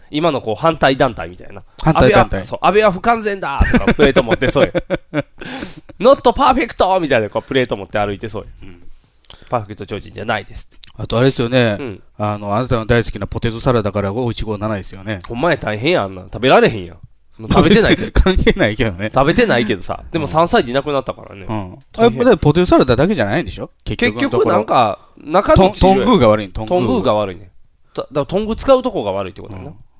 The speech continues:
Speaker 1: じゃあトングを使い回ししてるところは
Speaker 2: ペンギンの顔がトングになってるやつ。
Speaker 1: それペングー、
Speaker 2: トン-、トングー。
Speaker 1: トングーやった。怖いな。ガシャンガシャンガシャン。
Speaker 2: <laughs>
Speaker 1: トングー、何を掴むか。魚を掴んで持ちやすいって言って。生臭くないよ、みたいな。ペングー、ペン、ペ、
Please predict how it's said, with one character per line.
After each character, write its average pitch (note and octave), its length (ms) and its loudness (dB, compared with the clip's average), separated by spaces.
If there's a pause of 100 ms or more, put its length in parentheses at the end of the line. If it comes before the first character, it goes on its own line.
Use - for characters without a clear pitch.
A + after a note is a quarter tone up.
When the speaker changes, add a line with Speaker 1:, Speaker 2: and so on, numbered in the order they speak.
(140)
Speaker 1:
じ D#3+ 100 -2
ゃ C3+ 40 2
あ A#2+ 40 -2
ト E3+ 160 -4
ン F3+ 80 -6
グ F#3 120 -4
を F#3 80 -4
使 A3+ 200 -2
い G#3+ 80 0
回 G3+ 160 -2
し G3 140 -10
し - 40 -12
て F#3 120 -4
る E3+ 80 -10
と - 80 -10
こ - 100 2
ろ D3+ 60 6
は C#3+ 60 2
Speaker 2:
ペ B2+ 40 0
ン - 20 -6
ギ C#3 80 2
ン C3 40 -2
の B2+ 80 0
顔 C3 180 4
が A#2+ 80 2
ト A#2+ 100 -4
ン A2+ 80 -10
グ G#2+ 100 -6
に B2 60 -6
な G#2+ 100 0
っ - 20 -4
て G2+ 100 -4
る F#2+ 60 -6
や F#2+ 100 -6
つ。 - 140 -16 (160)
Speaker 1:
そ F3+ 100 -2
れ - 40 2
ペ F#3 240 4
ン F#3 60 -4
グ A3 140 -2
ー、 C3 160 0
Speaker 2:
ト - 180 4
ン-、 C#3 140 2
ト C#3 120 -4
ン C3 160 -6
グ C3+ 60 -6
ー。 B2+ 40 -2
Speaker 1:
ト G3 100 4
ン G#3 100 0
グ A#3+ 120 0
ー D#3+ 60 4
や G#2 80 0
っ - 20 -16
た。 - 120 -8 (420)
怖 B3 340 6
い F3+ 80 4
な。 G2 140 0
ガ D#3 140 4
シ F3 120 4
ャ G#3+ 40 2
ン G3+ 40 0
ガ E3 80 2
シ - 80 6
ャ E3 60 4
ン - 20 2
ガ C#3+ 80 4
シ - 60 6
ャ D#3 120 4
ン。 C#3+ 80 0
Speaker 2:
<laughs> - 1600 -8
Speaker 1:
ト D3+ 100 0
ン E3 60 0
グ D3+ 80 0
ー、 A#2 60 -2
何 G3 280 6
を G#3+ 60 6
掴 - 200 2
む A3+ 80 0
か。 - 240 0
魚 G#3+ 400 2
を G3+ 80 2
掴 - 180 0
ん D3+ 40 0
で B2 80 -2
持 C3 160 -2
ち - 100 2
や F#3+ 80 4
す E3+ 120 -6
い - 40 -6
っ - 40 -10
て C#3+ 100 -4
言 - 60 -20
っ - 40 -20
て。 - 140 -20
生 C#3 240 0
臭 D#3 200 -2
く - 100 -10
な C3 100 2
い A2 80 -4
よ、 - 100 -14
み - 60 -20
た - 100 -20
い - 80 -20
な。 - 60 -20 (520)
ペ C#3 120 -2
ン C3 80 -6
グ C#3+ 80 -4
ー、 C3 220 -4 (100)
ペ C3+ 140 0
ン、 C#3 120 -10 (160)
ペ、 C#3+ 180 2